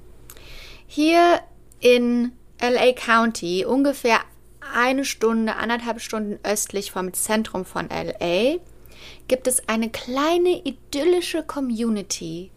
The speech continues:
die heißt Mira Loma. Das heißt View of the Hill, das, ähm, View, äh, Aussicht auf die Berge oder Aussicht auf den Hügel. Es ist ein wunderschöner kleiner Ort, umgeben von Bergen, Parks,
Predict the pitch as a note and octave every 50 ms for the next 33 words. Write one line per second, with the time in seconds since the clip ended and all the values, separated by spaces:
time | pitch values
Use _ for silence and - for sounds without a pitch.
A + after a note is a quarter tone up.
0 | - - G3+ G3 - G#3 G3+ G3+ G#3+ G#3 - - - G3+ G3 G3 G#3 A3+ B3+ B3+
1 | C4+ C4 B3+ B3+ A#3+ G#3+ F#3 F3+ F3 E3+ D#3+ D#3+ D#3 D#3 - F#3 G3 - - -
2 | - - - - - G#3+ - - A3 G#3 G#3 G#3+ - - - F#3+ - G#3+ A#3+ C#4+
3 | D#4+ D#4+ D4 C#4 C#4 - A#3+ B3 A#3 A3+ G#3+ G#3+ F3+ E3 D#3+ D#3+ E3 F3 - -
4 | - - - - - - - - - - - - G3+ A3 G#3+ G#3 G3+ - - -
5 | - - - - G3+ G3 F#3+ F#3 F#3 F#3 F#3 F3+ F3+ F3 F3+ G3+ - - - -
6 | - - F#3+ - G#3+ G#3+ A#3+ B3 B3+ B3+ C4 C4 - - G3+ G3 F#3+ F#3 - -
7 | - - C#4+ E4+ E4 - - - D#4 D4+ - - - - - - G#3+ G#3+ G#3+ G#3+
8 | - - - - - G#3 G3+ F#3 F3 D#3+ D#3 D#3+ D#3 - - - G3 - - -
9 | - - - - - - - - - - F#3 F#3 - - - - B3+ B3+ - C4
10 | A#3+ - - F#3+ - - - F#3 F3 D#3+ E3+ F#3+ F3 - - - - - - -
11 | - - - - - - - - G#3 G#3+ G#3+ G3 A3 C4 C#4+ D4+ C#4+ - C4+ A#3+
12 | A#3 A3 - - F3 E3+ E3+ E3 - - - A#3 C4 C#4 D4 D4 D4 - - -
13 | - - - - - - - G#3+ A3 G#3+ G#3+ - B3 C#4 D4 D4+ C#4 D4 - -
14 | C4 A#3 G3+ - G3+ G#3 G#3+ A3+ A3+ A3+ A3+ A3+ A3+ A3 A3+ A3 A3 - - -
15 | G3+ G3+ G3 G3+ G#3 G#3 - - - -